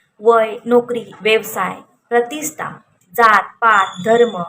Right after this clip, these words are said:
या पलीकडे जाऊन जगता आलं पाहिजे. नाचायची इच्छा असेल तर नाचून घ्या. लहानपणी वाटत होतं मोठं व्हावं. या सगळ्या चक्रव्यूहात मात्र जगायचं राहून जातं. ज्याला जे आवडतं त्यासाठी स्वतः वेळ काढा.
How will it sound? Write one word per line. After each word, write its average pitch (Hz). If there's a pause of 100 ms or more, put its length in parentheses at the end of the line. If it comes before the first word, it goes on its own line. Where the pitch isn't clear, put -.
(320)
या 220
पलीकडे 302
जाऊन 247
जगता 220
आलं 196
पाहिजे. 175 (320)
नाचायची 208
इच्छा 277
असेल 254
तर 240
नाचून 208
घ्या. 165 (500)
लहानपणी 294
वाटत 285
होतं 214
मोठं 214
व्हावं. 175 (480)
या 262
सगळ्या 277
चक्रव्यूहात 254 (100)
मात्र 226
जगायचं 220
राहून 233
जातं. 185 (480)
ज्याला 240
जे 269
आवडतं 240 (260)
त्यासाठी 233
स्वतः 262
वेळ 254
काढा. 170